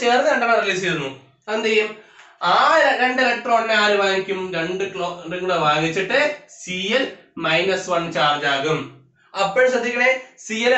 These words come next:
മൈനസ് വണ്ണേ അകത്തുള്ളൂ, മൈനസ് ടു ആവോ? ഇല്ല. കാരണം എന്താണ്? ക്ലോറിന് ഒരു ഇലക്ട്രോൺ വാങ്ങിച്ചാൽ മതി സ്റ്റേബിൾ ആകാൻ. ഇവിടെ രണ്ട് ഇലക്ട്രോൺ ഇല്ലേ?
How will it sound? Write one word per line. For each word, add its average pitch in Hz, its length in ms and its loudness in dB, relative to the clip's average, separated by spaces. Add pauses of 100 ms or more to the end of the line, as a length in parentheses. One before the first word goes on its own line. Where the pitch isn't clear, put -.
(140)
മൈനസ് 240 380 2
വണ്ണേ 247 220 2
അകത്തുള്ളൂ, 208 360 0 (140)
മൈനസ് 208 300 0
ടു 214 60 -2 (120)
ആവോ? 175 180 2 (260)
ഇല്ല. 127 140 -6 (380)
കാരണം 175 240 0
എന്താണ്? 170 240 2 (440)
ക്ലോറിന് 226 460 2 (400)
ഒരു 202 160 2
ഇലക്ട്രോൺ 226 340 0 (100)
വാങ്ങിച്ചാൽ 190 420 0
മതി 175 200 2
സ്റ്റേബിൾ 151 380 -2
ആകാൻ. 147 200 0 (480)
ഇവിടെ 190 200 -4
രണ്ട് 220 220 0
ഇലക്ട്രോൺ 226 320 0
ഇല്ലേ? 202 160 2